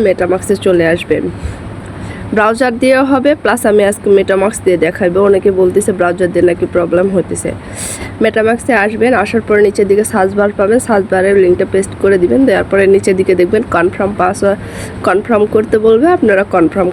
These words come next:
করবেন। আপনার নেটওয়ার্কটা কনটা-, কনফার্ম করবেন। তারপর এরকম একটা গেট ইট লেখা আসবে, ওইখানে একটা ক্লিক করে দিবেন। তারপরে সাইন ইন, সাইন ইনে ক্লিক করবেন,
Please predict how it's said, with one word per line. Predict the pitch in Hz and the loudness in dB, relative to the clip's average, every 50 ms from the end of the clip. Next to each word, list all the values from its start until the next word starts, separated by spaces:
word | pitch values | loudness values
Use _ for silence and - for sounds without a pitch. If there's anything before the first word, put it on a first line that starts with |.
| - | 2
করবেন। | 160 156 - - 160 180 185 185 - - - - - 190 196 | 0 2 2 2 0 -2 -2 -4 -10 -14 -10 -6 -4 -4 -2
আপনার | - - 214 | 0 0 2
নেটওয়ার্কটা | 214 208 208 247 233 214 214 - 220 226 226 226 233 | 2 2 2 0 -2 -2 -2 -2 -2 -2 -2 -2 0
কনটা-, | 226 226 220 220 220 214 - - 214 208 - 214 | 0 0 0 0 0 -2 0 -2 -4 -2 0 0
কনফার্ম | 214 220 226 233 254 240 240 233 233 233 - | 0 2 0 0 2 2 2 2 0 0 0
করবেন। | 247 233 233 254 294 320 349 339 - - - - - - - - | 0 2 2 4 4 2 2 0 -2 -10 -12 -12 -12 -12 -12 -4
তারপর | - 262 240 - 233 - - - | -4 -2 0 0 0 0 2 2
এরকম | 214 226 240 - - 220 208 208 | 2 2 0 0 -2 -2 -2 -2
একটা | 202 - - 190 190 | -2 -2 -4 0 0
গেট | 196 208 208 - 185 - - - - - - 202 | 0 0 0 -2 -6 -6 -4 -8 -8 -2 0 -2
ইট | 202 196 - - 175 180 | -2 -2 -4 -2 0 0
লেখা | 180 185 - 233 214 196 | 0 0 0 0 0 0
আসবে, | 196 208 269 294 233 | 0 2 2 2 2
ওইখানে | 196 196 - - 226 202 | 2 0 0 0 0 0
একটা | 180 - - 165 - | 0 -2 -4 -4 0
ক্লিক | 165 165 156 - 175 | 0 0 0 0 0
করে | 156 156 156 | 0 0 2
দিবেন। | 156 170 170 170 - | 0 -2 -2 -2 -2
তারপরে | 185 185 185 202 208 | -4 -2 -2 -2 -2
সাইন | 220 - 247 202 202 208 214 | 0 0 0 0 2 2 2
ইন, | 220 220 214 214 - 202 208 214 202 202 196 - - - | 2 0 0 0 2 2 4 4 2 0 -2 -6 -6 -2
সাইন | 240 220 214 220 220 226 | 0 0 2 2 2 2
ইনে | 226 226 226 - | 2 0 0 2
ক্লিক | 214 214 220 - - | 0 0 0 0 0
করবেন, | 233 226 226 262 311 | 0 2 2 2 2